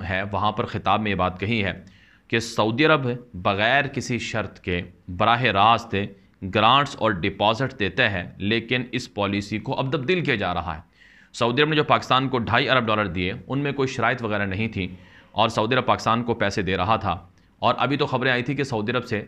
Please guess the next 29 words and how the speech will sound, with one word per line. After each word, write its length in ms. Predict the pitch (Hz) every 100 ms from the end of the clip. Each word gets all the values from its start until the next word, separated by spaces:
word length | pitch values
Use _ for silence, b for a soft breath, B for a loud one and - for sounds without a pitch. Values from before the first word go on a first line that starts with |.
| 98
दस 240 | 123 -
अरब 160 | 123 110
डॉलर 180 | 110 113
पाकिस्तान 380 | 104 - 98 101
को 100 | 104
मिल 160 | 95
रहे 120 | 85 92
हैं, 100 | 90
पन्द्रह 280 | 139 147 143
अरब 220 | 135 120
डॉलर 220 | 110 113
का 160 | 113 95
भी 220 | 104 131 -
शोर 240 | - 123
मचाया 320 | 117 104 90 87
गया। 200 | 85 80 b b b b b
लेकिन 320 | 98 131 156 139
नाज़रीन 280 | 113 117
किराम, 240 | 110 107 117
पाकिस्तान 540 | 101 98 98 98 95
को 180 | 95 117
सऊदी 380 | 117 104 98 110
अरब 120 | 104
से 220 | - 98 98
अब 180 | 107 107
ये 60 | 101
पैसे 300 | 92 - 98
नहीं 220 | 90 95
मिलेंगे। 480 | 90 87 90 95